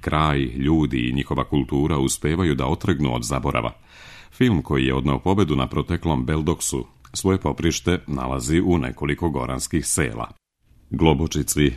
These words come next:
Kruševu, Restelici i Šištevecu i prilježno prati monotonu svakodnevicu njihovih žitelja koji govore srpskim, a pripadaju islamskoj religioznoj zajednici.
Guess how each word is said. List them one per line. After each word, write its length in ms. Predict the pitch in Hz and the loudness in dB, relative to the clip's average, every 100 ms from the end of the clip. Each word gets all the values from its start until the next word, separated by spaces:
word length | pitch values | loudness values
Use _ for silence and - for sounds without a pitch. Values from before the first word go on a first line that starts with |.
| - | 0
Kruševu, 600 | - 73 - 73 69 67 | 2 2 2 2 2 2
Restelici 840 | 76 - 82 73 73 - 78 71 76 | 2 2 0 2 0 0 2 2 2
i 220 | 71 67 | 2 2
Šištevecu 800 | - 80 - 71 64 - 65 65 | 2 2 4 2 0 -2 -2 2
i 160 | 95 107 | 2 4
prilježno 520 | 95 104 120 78 64 | 4 4 2 2 0
prati 360 | - 101 - 78 | 0 0 2 2
monotonu 540 | 90 113 110 71 67 | 4 2 2 2 2
svakodnevicu 720 | - 71 78 71 78 69 - | 0 0 0 2 2 2 2
njihovih 420 | 69 71 76 65 62 | 0 2 0 0 0
žitelja 540 | 73 71 73 62 62 | 0 2 2 0 -2
koji 260 | - 120 90 | 0 0 2
govore 360 | 80 76 58 | 4 2 0
srpskim, 560 | - 95 104 - 95 85 | -2 -2 -2 2 2 2
a 120 | 123 | 0
pripadaju 640 | - 90 101 90 82 78 67 | 0 0 0 2 4 4 4
islamskoj 680 | 80 - 110 98 - 71 64 | 2 2 0 -2 -2 -2 0
religioznoj 640 | 67 69 62 67 64 71 65 | 0 0 2 0 0 0 0
zajednici. 640 | 62 58 55 53 - - | -2 -4 -4 -4 -2 -2